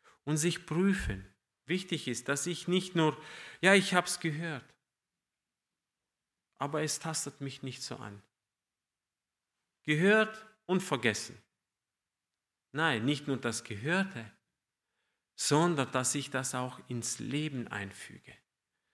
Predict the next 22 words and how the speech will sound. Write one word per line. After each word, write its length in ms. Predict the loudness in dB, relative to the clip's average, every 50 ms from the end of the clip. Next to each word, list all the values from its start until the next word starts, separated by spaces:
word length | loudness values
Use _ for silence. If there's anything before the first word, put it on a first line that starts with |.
| _ _ _
Dass 200 | 0 2 4 4
ich 140 | 2 2 2
das 280 | 2 2 2 0 -2 -2
praktiziere, 800 | -4 -4 -4 -6 -8 -8 -4 -2 0 2 4 4 6 6 6
dass 200 | 6 4 4 4
ich 180 | 2 0 0 0
mich 260 | 0 0 0 -4 -2
prüfe. 340 | 2 4 4 4 4 4 4
Und 160 | 4 8 8
wenn 140 | 10 10 10
ich 180 | 8 6 4
merke, 540 | 6 6 8 8 8 6 2 -2 -2 -2 -4 -6 -14 -20 _ _ _ _ _ _ _
ich 200 | -8 -8 -8 -4
komme 240 | -4 -2 -2 -2 -2
ir-, 280 | 0 0 0 0 -2 -6 -10 -12 -6
äh, 420 | -4 -2 0 0 0 -2 -4 -6 -8 -6 0
auch 300 | 4 4 4 4 2 0
im 360 | -2 0 2 2 2 0 -2 -8 -20 _ 0 4
heiligen 580 | 6 6 6 6 6 4 4 4 2 2 0
Zust-, 460 | -2 -2 -2 0 0 -2 -4 -4 -2
geheiligten 680 | 0 2 4 4 4 4 4 2 0 0 0 0 0 0
Zustand, 760 | -2 0 0 2 2 0 0 0 2 2 2 2 0 -2 -4